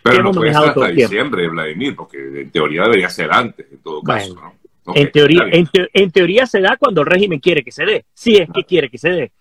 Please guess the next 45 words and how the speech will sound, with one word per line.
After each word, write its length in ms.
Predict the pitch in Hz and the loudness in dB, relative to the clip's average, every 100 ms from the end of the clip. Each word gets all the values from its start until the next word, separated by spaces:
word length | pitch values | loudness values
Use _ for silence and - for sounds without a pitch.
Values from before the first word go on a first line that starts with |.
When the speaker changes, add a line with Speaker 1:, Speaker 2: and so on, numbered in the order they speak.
| _ - | _ -4
Speaker 2:
Así 240 | 139 214 | -2 0
Speaker 1:
Claro. 40 | 254 | -2
Speaker 2:
de 40 | |
sencillo, 480 | 208 180 233 170 127 | -2 -4 -4 -4 0
no 160 | 180 | 0
controlamos. 720 | 214 247 170 165 180 165 117 - _ | 0 -4 -2 0 0 0 -4 -12 _
El 140 | - 160 | -10 -4
tema 160 | 226 | -2
electoral 400 | 226 190 196 196 | -2 0 0 2
no 100 | 185 | 4
lo 120 | 185 170 | 2 2
controlamos. 600 | 139 120 127 120 123 - _ - | -4 -4 -4 -4 -8 -18 _ -4
Entonces, 460 | 156 170 151 117 - _ _ _ _ | 0 4 2 0 -16 _ _ _ _
puede, 420 | - 240 262 269 - 156 165 | 4 4 6 2 -2 -6 0
va 80 | 226 | 0
a 40 | |
re-, 140 | 294 | 0
vamos 260 | 226 202 254 | -2 0 -2
a 40 | |
asumir, 380 | 233 196 165 110 - | 0 0 0 -4 -8
va 140 | 147 196 | -2 0
la 80 | 247 | 2
discusión 360 | 240 202 202 | 0 -2 -2
de 60 | 190 | 0
revocatorio. 640 | 175 143 123 120 110 101 - | 2 0 0 -4 -4 -4 0
¿Qué 120 | 214 | 2
puede 200 | 226 220 | 2 0
pasar? 360 | 190 156 139 - _ - | 0 -2 -2 -2 _ -20
Si 220 | - - 196 | -8 0 2
se 160 | 196 | 4
ve 100 | 214 | 4
que 100 | 240 | 4
es 60 | 233 | 2
inminente 540 | 240 208 214 202 165 | 4 4 4 2 0
la 100 | 131 | 0
perdi-, 380 | - 151 156 160 | 2 2 4 2
la, 200 | 131 123 | 2 -2
la 140 | 135 | -4
salida 340 | 120 135 185 208 | 0 4 6 6
de 60 | 139 | 6
Maduro, 460 | 151 254 190 240 _ _ _ | 6 6 6 4 _ _ _
tumban 360 | 262 226 220 | 4 6 4
el 80 | 190 | 4
revocatorio. 600 | 156 151 - 127 131 117 | 4 4 2 0 2 2
¿Cómo? 360 | - 262 175 | 4 4 2